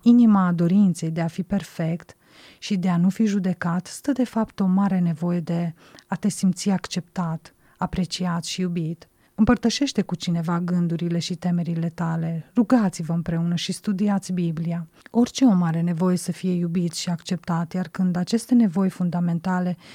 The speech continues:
nu sunt împlinite, nu vom putea funcționa la parametrii normali, la potențialul maxim pus în noi de Dumnezeu.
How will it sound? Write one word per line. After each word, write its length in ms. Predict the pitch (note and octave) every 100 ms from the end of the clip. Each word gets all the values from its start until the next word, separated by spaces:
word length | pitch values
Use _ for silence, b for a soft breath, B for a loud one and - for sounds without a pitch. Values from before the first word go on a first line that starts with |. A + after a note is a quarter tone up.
| B
nu 100 | B
sunt 300 | G3+ - G#3+
împlinite, 760 | G3 F#3 E3+ F3+ E3+ E3 - G#3
nu 120 | A3+
vom 220 | B3+ A#3+ F#3+
putea 360 | F3+ - F3
funcționa 540 | - F#3 - E3 E3 E3+
la 120 | E3
parametrii 640 | F3+ F3 F3 F3+ E3+ F3
normali, 580 | F3 E3+ E3+ E3+ E3 E3 B B B B
la 120 | F#3+
potențialul 720 | F#3 F#3+ F#3 F3+ - G3 G3
maxim 480 | F#3+ F#3+ E3+ - D#3+
pus 480 | D#3+ F#3+ E3+ - -
în 180 | - F3
noi 220 | F3 E3+
de 100 | E3
Dumnezeu. 680 | E3 F3 F3 D#3+ E3 D#3